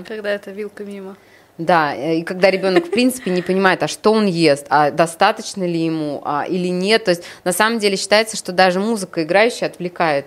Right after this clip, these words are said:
Speaker 2: от еды,
Speaker 1: Мгм.
Speaker 2: да, и желательно вообще в тишине.
Speaker 1: Мгм.
Speaker 2: Можно говорить о вкусах, о красках этой еды, да, ну, то есть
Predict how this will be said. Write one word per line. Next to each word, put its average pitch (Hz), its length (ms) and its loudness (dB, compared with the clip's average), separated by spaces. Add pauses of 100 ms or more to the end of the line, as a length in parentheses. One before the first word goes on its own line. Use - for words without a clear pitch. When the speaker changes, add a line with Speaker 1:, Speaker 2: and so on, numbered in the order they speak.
(140)
Speaker 2:
от 139 200 -8 (160)
еды, 165 640 -6
Speaker 1:
Мгм. 247 100 -12
Speaker 2:
да, 175 220 0
и 156 120 -2
желательно 165 440 0
вообще 160 200 -2
в - 320 -18
тишине. 165 640 -6
Speaker 1:
Мгм. 233 220 -10
Speaker 2:
Можно 262 260 4
говорить 185 420 2
о 156 40 2
вкусах, 175 720 -4
о - 100 -4
красках 175 680 0
этой 165 220 -4
еды, 156 420 -6
да, 190 260 0
ну, 190 140 -8
то 170 100 -8
есть 147 120 -10